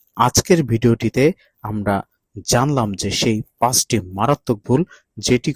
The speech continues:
করলে ডিম উপকারের বদলে আপনার ক্ষতি করবে। আপনি কি এসব ভুল করতেন? অবশ্যই কমেন্ট করে জানান। আমাদের যে ভুলগুলো আমরা বললাম সেই ভুলগুলো যদি কোনোটি আপনি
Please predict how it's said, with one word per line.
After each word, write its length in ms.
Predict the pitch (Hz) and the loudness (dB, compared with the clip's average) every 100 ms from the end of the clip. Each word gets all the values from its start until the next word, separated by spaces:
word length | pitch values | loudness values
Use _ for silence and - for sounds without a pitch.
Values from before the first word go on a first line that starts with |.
| - | 0
করলে 300 | 117 135 113 127 - _ 113 | 0 2 0 0 -4 _ -4
ডিম 240 | 107 117 117 _ | 0 0 -2 _
উপকারের 480 | 139 139 - 117 98 104 | 0 0 0 0 0 0
বদলে 280 | 104 123 160 | 0 2 0
আপনার 280 | - 131 - _ _ - | 0 -4 -4 _ _ -4
ক্ষতি 300 | - 143 120 | 2 2 2
করবে। 260 | 107 101 139 196 _ _ - | 0 2 4 2 _ _ -4
আপনি 240 | 139 - | -4 -4
কি 140 | 165 - - 131 | -4 -4 -2 0
এসব 220 | - 165 127 | 4 2 2
ভুল 160 | 151 139 - | 2 2 4
করতেন? 360 | 151 - 147 - - _ _ _ - | 2 4 0 0 -4 _ _ _ 0
অবশ্যই 600 | 131 165 180 - 127 123 208 | 2 4 2 2 4 4 2
কমেন্ট 300 | - 117 110 - | 0 0 0 -2
করে 200 | 101 92 101 | -2 -2 -2
জানান। 220 | 104 160 - - _ | 0 0 -2 -14 _
আমাদের 320 | 110 110 131 - - | -2 -2 -2 -2 0
যে 80 | 202 - | -2 0
ভুলগুলো 360 | - 151 - 120 | 2 4 4 4
আমরা 160 | 98 98 98 | 2 -4 2
বললাম 280 | 135 147 127 143 | 2 4 2 -2
সেই 220 | - - 107 104 | -4 0 0 0
ভুলগুলো 360 | - 135 135 151 - | -2 0 6 6 6
যদি 160 | 131 131 - | 2 2 -2
কোনোটি 320 | 139 151 147 | -2 0 0
আপনি 280 | 120 - 107 | 0 -2 -6